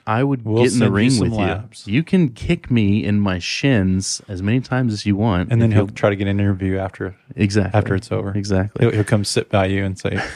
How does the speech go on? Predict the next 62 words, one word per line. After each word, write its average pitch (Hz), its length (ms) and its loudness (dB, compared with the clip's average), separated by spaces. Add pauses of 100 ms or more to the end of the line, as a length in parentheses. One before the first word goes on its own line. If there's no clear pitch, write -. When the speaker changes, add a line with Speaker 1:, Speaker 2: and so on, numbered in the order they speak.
(140)
Speaker 1:
<laughs> - 300 -6
Speaker 2:
"So, 110 320 0 (180)
how 110 140 2
was 107 80 2
the 107 100 2
fight 107 220 0
that - 100 -8
you 98 80 -8
fought - 240 -4
me 107 80 4
in?" 110 320 -4
Speaker 1:
<laughs> - 40 -20 (500)
So, 120 680 2
uh, 101 420 4
Speaker 2:
And 92 80 4
we'll - 100 2
also 123 220 -2
send 117 200 -6
you 107 60 -8
some 104 160 -14
free 110 180 -6
labs, 95 420 -10
Joe. 101 260 -8 (200)
Speaker 1:
you 143 180 4
can, 120 320 4
you 165 160 2
can 110 140 0
join 95 220 2
us 85 140 -6
online 87 360 0
at - 100 -6
facebook 92 380 -4
dot 90 180 -4
com 90 220 -4
slash 92 260 -4
group 95 240 -2
slash 92 260 -4
T 98 160 0
R 95 80 2
T 110 200 0
community, 107 480 2 (320)
social 113 360 2
media 110 480 4
at 101 200 -2
T 113 120 -2
R 104 80 4
T 110 180 -2
Community 107 420 2
or 98 200 0
at 98 240 -2
All 98 180 0
Things 98 240 -2
Testosterone. 101 720 0
And 95 180 0
every 101 340 0
Monday, 95 500 2
what 98 100 2
do 113 60 4
we 110 80 4
do 101 140 0
on 87 140 0
Mondays? - 540 -6